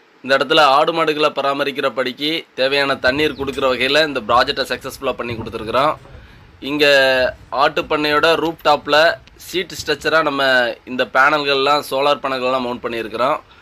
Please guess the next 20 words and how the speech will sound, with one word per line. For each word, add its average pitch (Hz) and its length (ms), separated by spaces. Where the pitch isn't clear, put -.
மூணு 170 260
ஹெச்பி 170 340
சோலார் 156 400
வாட்டர் 143 280
பம்ப் 139 240
இன்ஸ்டாலேஷனுக்காக 131 680
இந்த 123 160
இடத்துல 139 260
மோனோ 165 320
கிறிஸ்டல் - 360
பேனல், 147 260
எட்டு 131 180
பேனல் 156 360
பயன்படுத்தி 131 440
எங்களோட 127 260
ப்ராஜெக்ட் 131 360
இந்த 123 120
இடத்துல 123 300
கம்ப்ளீட் 120 280
பண்ணியிருக்கிறோம். 117 560